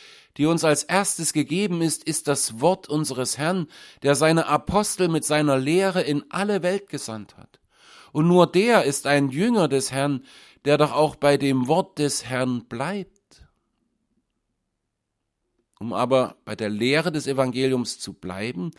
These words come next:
ist es auch wichtig, dass der einzelne Christ und die ganze Gemeinde in der Erkenntnis der Wahrheit stehen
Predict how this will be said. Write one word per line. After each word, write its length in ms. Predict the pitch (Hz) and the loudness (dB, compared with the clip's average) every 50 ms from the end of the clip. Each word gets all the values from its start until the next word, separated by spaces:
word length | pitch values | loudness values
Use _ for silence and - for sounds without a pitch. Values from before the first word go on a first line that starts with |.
| - - - - - - _ _ _ _ _ - | -20 -20 -20 -20 -20 -20 _ _ _ _ _ -12
ist 220 | - 135 - - | -12 -10 -6 -6
es 180 | 160 - - - | -6 -6 -6 -2
auch 360 | - 127 131 147 143 - 123 | 0 2 2 2 2 0 -2
wichtig, 440 | 135 147 147 - - 175 175 - - | -2 -2 -2 -2 -2 -4 -4 -2 0
dass 220 | 147 147 143 - | 0 0 0 0
der 280 | - 139 139 135 - - | 0 2 2 2 2 0
einzelne 520 | 143 151 175 190 - - 165 156 147 139 | 0 2 2 0 -2 -2 0 0 0 0
Christ 420 | 139 - - 233 214 - - - - | -2 -4 -6 -6 -6 -6 -6 -6 -6
und 100 | 131 135 | -6 -6
die 80 | 135 | -2
ganze 340 | - 143 147 156 156 147 147 | 0 2 2 2 0 -2 -4
Gemeinde 480 | 123 143 135 131 131 143 165 190 190 185 | -4 -2 0 0 0 0 0 0 -2 -2
in 140 | 123 143 143 | -2 0 0
der 180 | 143 135 - | 0 0 0
Erkenntnis 720 | - 123 - _ - - 226 233 247 - - - 131 - - | -4 -8 -10 _ -10 -6 -4 -4 -4 -4 -6 -8 -8 -6 -2
der 220 | 143 131 123 110 | -2 -2 0 0
Wahrheit 460 | 127 131 147 156 131 127 117 98 - | -2 -2 -2 -2 -2 -4 -6 -6 -6
stehen 520 | - - - 139 143 165 190 202 208 202 | -10 -8 -4 -4 -2 0 0 -2 -2 -4